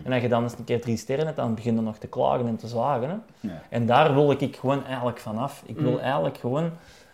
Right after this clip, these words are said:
Speaker 1: in ons klooster zitten en iedereen is welkom. En dat is daar niet de grand chic, maar gewoon netjes en leuk en iedereen is welkom, plezant. Iedereen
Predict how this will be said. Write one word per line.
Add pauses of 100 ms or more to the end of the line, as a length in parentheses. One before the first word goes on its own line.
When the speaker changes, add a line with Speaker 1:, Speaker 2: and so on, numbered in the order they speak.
Speaker 1:
in
ons
klooster
zitten (420)
en
iedereen
is
welkom.
En (500)
dat
is
daar
niet
de
grand
chic,
maar
gewoon (140)
netjes
en
leuk
en
iedereen
is
welkom,
plezant. (240)
Iedereen